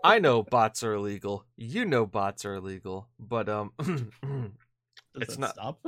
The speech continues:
Speaker 2: <laughs>
Speaker 1: uh, I've, I've played WoW. It's a long
Speaker 2: <laughs>
Speaker 1: game. And I had to think to myself at one point, "James, you want a level eighty Death Knight, right?" Right.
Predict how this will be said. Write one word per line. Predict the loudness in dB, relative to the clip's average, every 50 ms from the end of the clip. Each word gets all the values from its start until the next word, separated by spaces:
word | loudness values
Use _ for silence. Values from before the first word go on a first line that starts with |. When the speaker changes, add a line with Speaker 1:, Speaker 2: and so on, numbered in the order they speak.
| -8 -6 -6
Speaker 2:
<laughs> | -2 0
Speaker 1:
uh, | 2 2 2 2 -2 -2 -4 -4
I've, | -4 -4 -4 -4 -8 -12 _ _ _ 0
I've | 0 2 0 -2 -6 _ -20
played | -6 -2 2 4 4 4 2
WoW. | 2 2 4 4 6 4 4 2 -2 -4 _ _ _ _ _ _ _ _ _ _ _ _ _ _ _ _ _ _ _ _ _ _ _ _ _ _ _ _ _ _ _ _ -8
It's | -6 -2 0
a | 0
long | 2 4 4 6 6 6 6 4 0
Speaker 2:
<laughs> | -2 -2 0
Speaker 1:
game. | 0 0 0 -2 -4 -6 -10 -14 -18 _ _ _ _ _ _ _ _ _ _ _ _ _ _ _ _ _ _
And | -2 -2 0 2
I | 4 4 6
had | 6 6 4 4 2
to | 2
think | 2 2 2 0 0
to | -2 0
myself | 2 2 4 4 4 4 4 4
at | 4 2 2
one | 0 -4 -4
point, | -6 -8 -8 -4 0
"James, | 2 4 4 2 2 -2 -6 -10 -14 -20 _ _ _ -10
you | -4 0 0 2
want | 4 4 4 4 2
a |
level | 2 0 0 0 0 2 2 2
eighty | 2 2 0 -2 -4
Death | -4 -4 -6 -6 -8 -12 -14
Knight, | -16 -16 -16 -14 _ -4
right?" | -2 -2 -2 -4 -6 _ _ _ _ _ _ _ _ _ _ _ _ _ _ _ -4
Right. | -4 -2 -2 -4